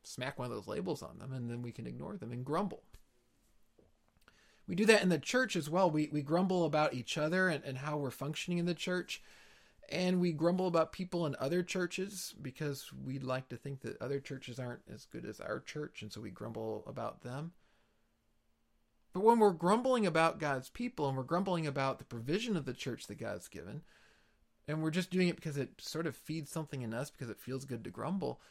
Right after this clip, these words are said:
we're ultimately grumbling against God. Now, now let me say very clearly here, there are times to correctly critique things. And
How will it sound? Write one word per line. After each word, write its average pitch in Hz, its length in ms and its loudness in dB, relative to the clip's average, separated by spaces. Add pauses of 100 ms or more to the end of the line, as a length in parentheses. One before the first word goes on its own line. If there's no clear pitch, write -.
(800)
we're 170 100 0
ultimately 208 400 -4
grumbling 135 400 -4
against 104 380 -10
God. - 280 -14 (380)
Now, 190 220 6 (260)
now 190 160 -2
let 208 160 2
me 208 80 0
say 180 340 2
very 147 300 0
clearly 226 540 -2
here, 139 180 0
there 147 160 2
are 185 120 6
times 165 340 -4
to 135 280 -6 (420)
correctly 156 720 -2
critique - 520 -10
things. - 520 -16 (1400)
And 175 480 2